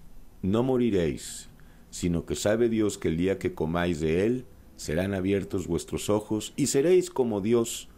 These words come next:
sabiendo el bien y el mal". Y vio la mujer que el árbol era bueno para comer, y que era agradable a los ojos, y árbol codiciable para alcanzar la sabiduría.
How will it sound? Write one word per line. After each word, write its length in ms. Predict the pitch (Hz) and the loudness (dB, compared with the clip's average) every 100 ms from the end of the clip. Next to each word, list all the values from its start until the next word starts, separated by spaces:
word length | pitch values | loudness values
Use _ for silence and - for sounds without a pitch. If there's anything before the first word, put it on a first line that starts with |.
| - - | -20 -10
sabiendo 600 | - 85 95 95 92 87 | -2 0 2 0 0 0
el 100 | 80 | 2
bien 320 | 87 90 87 | 0 0 0
y 60 | 78 | -2
el 120 | 73 | -4
mal". 280 | 65 58 - - - - - - - - - - - - - - | -6 -8 -12 -20 -20 -20 -20 -20 -20 -20 -20 -20 -20 -20 -20 -6
Y 120 | 92 | -2
vio 180 | 107 143 | 2 2
la 100 | 143 | 0
mujer 400 | 120 117 127 127 | -2 0 0 0
que 100 | 104 | 2
el 100 | 107 | 2
árbol 320 | 120 120 117 | 2 2 0
era 180 | 120 117 | 0 0
bueno 360 | 104 131 139 - | 0 0 -2 -2
para 280 | 101 90 | -2 -2
comer, 380 | - 90 98 110 - - - - - - - | -2 -4 -4 -8 -14 -20 -20 -20 -20 -16 -8
y 100 | 90 | -2
que 140 | 110 | 0
era 120 | 104 | 2
agradable 540 | 104 92 85 95 95 92 | 2 0 0 0 0 0
a 60 | |
los 240 | 80 76 92 | -2 -4 -4
ojos, 500 | 92 - 78 - - - - - | -4 -6 -12 -12 -20 -20 -20 -8
y 140 | 78 | -2
árbol 340 | 92 117 135 123 | 2 2 0 0
codiciable 680 | 92 80 78 - 156 170 120 | 0 0 -2 -2 -2 0 -2
para 180 | 87 78 | 0 -2
alcanzar 500 | 78 78 76 85 78 | -2 -4 -4 -2 -2
la 120 | 73 | -2
sabiduría. 720 | - 76 76 76 80 78 | -4 -4 -2 0 0 0